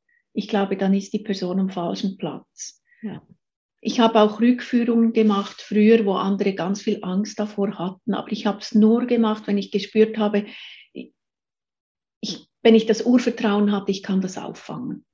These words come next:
Speaker 2: Mhm.
Speaker 1: Das ist mal das eine.
Speaker 2: Ja.
Speaker 1: Das heißt, macht solche Aufstellungen und überhaupt Coaching-Aufgaben, Arbeiten nur, wenn ihr der Person, dem Coach, der Dame vertraut.
Speaker 2: Mhm.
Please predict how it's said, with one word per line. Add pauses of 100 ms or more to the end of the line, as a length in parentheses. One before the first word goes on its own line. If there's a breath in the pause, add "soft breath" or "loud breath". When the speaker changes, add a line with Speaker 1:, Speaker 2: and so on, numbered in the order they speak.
(300)
Speaker 2:
Mhm.
Speaker 1:
Das
ist
mal
das
eine. (360 loud breath)
Speaker 2:
Ja.
Speaker 1:
Das
heißt, (680)
macht
solche
Aufstellungen
und
überhaupt
Coaching-Aufgaben,
Arbeiten
nur, (560)
wenn
ihr
der
Person, (520)
dem
Coach, (360)
der
Dame (1160)
vertraut. (460)
Speaker 2:
Mhm.